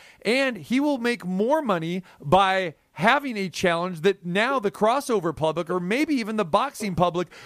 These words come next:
will eventually buy into. He'll get more views. He'll, he'll get more money,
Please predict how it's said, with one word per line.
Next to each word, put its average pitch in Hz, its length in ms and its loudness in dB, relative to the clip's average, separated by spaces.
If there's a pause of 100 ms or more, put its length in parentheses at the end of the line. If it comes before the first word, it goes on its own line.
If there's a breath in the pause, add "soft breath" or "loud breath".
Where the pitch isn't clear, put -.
will 196 360 4
eventually 196 520 -2
buy 185 300 4
into. 202 580 0 (260 loud breath)
He'll 180 180 2
get 240 240 -2
more 247 260 2
views. 160 480 -2
He'll, 202 160 2
he'll 180 200 0
get 220 240 -2
more 214 280 0
money, 185 460 0